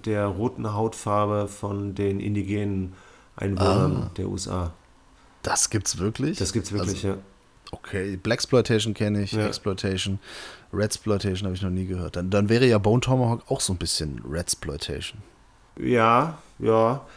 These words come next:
Speaker 1: Also, also bei Redsploitation geht's hauptsächlich darum, dass wir indianische Figuren,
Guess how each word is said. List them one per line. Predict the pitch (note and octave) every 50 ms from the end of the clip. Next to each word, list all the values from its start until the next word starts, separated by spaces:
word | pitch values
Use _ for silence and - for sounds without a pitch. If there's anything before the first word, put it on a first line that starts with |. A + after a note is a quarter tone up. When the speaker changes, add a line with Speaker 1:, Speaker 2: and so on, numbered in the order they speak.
| - - -
Speaker 1:
Also, | - A2 A#2+ C3 C#3
also | A2+ - C3 A#2+ C#3 B2+
bei | A#2 B2+ B2+ B2
Redsploitation | A#2 C3+ D3 D3 - - - - C#3+ C#3 C3 - C#3 D3 D#3+ E3+ D#3+
geht's | D3+ E3 D#3+ - -
hauptsächlich | D#3+ D3+ - E3+ D#3+ C#3+ C#3+ C#3+ C3
darum, | - C3+ C3 C3 D3+ D#3 D#3 D#3 - - - - -
dass | - B2+ B2 B2 B2
wir | C3 B2
indianische | A#2+ A2+ A#2 A#2+ B2+ C#3 C3+ C3+ - A#2+
Figuren, | - C3+ G#2 F#2 G#2 A#2 C3 D3 F#3 F#3+ G3 G3 G3